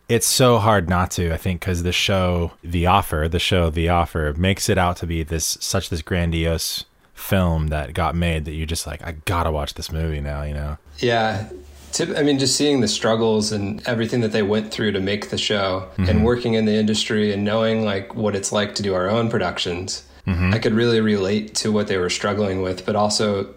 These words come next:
Speaker 2: sort of
Speaker 1: Yeah.
Speaker 2: amazed at all the craziness that went on with the show, or
Speaker 1: Yeah.
Speaker 2: the film, that is.
Speaker 1: Yeah. Who made the show, The Offer,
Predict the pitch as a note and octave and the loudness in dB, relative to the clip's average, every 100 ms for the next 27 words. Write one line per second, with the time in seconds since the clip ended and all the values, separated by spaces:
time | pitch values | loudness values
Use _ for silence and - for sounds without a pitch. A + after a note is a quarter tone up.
0 | - - D#3+ E3+ B2+ G#2 A2 A#2 A2 A2 | -10 -4 0 2 4 6 6 4 2 2
1 | G#2 G#2+ G#2 - - A2 A#2+ G#2+ G2 F#2+ | 0 0 -2 -4 -2 0 0 0 -2 -2
2 | - G#2+ G2+ F#2+ F#2+ F#2+ G#2+ A2 - G#2+ | -4 -6 -4 -2 -2 -4 -6 -6 -4 -4
3 | G#2+ - - - - - F#2 F#2 F2+ A2+ | -6 -12 -20 -20 -14 -4 -2 0 -2 -4
4 | A2 A#2+ F#2 F2+ F#2 - G2+ - - - | 0 0 0 -2 -8 -6 -6 -4 -6 -10
5 | - F#2+ E2+ E2+ - - - D#3+ C3+ A#2+ | -4 -2 -2 -4 -8 -8 4 6 6 6
6 | D3 C3 G#2+ - G2+ E2+ E2+ F2 - _ | 4 4 2 2 0 0 -2 -6 -12 _
7 | _ F#2+ G2 G2 F#2 F2 - F2 F2 | _ -2 0 2 2 2 0 -2 -2